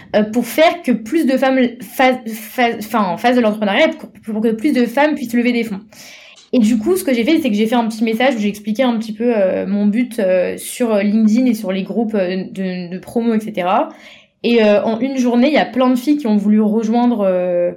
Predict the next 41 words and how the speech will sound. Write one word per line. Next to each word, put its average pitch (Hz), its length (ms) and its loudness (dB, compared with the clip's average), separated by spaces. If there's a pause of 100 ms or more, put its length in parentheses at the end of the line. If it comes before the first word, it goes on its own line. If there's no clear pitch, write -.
(340)
enfin, 208 160 0
me 240 140 4
rejoindre 254 500 4
et 233 60 0
contribuer 214 560 0
donc 196 180 -2
à 190 80 0
cette 190 240 -6
cause, 240 320 -2
euh, 175 360 0 (520)
qui - 140 -10
nous 226 120 2
tenait 220 220 2
beaucoup 214 320 0
à 208 80 2
cœur. 254 360 2 (120)
Et 220 80 -2
donc, 208 220 0 (240)
voilà, 208 200 4
on 196 60 0
a 175 80 -2
créé 269 380 -2
un 226 160 2
peu, 247 260 2
euh, 196 160 2 (480)
euh, 175 320 2
une 196 240 -2
team 311 420 0
et 233 120 2
ensuite, 233 420 2
on 247 80 0
a 196 80 2
fait 220 160 -2
une 214 140 4
réunion 214 520 4
et 285 80 2
on 202 100 0
s'est - 120 -6
un 196 100 -2
peu 240 140 -2
dit 208 160 0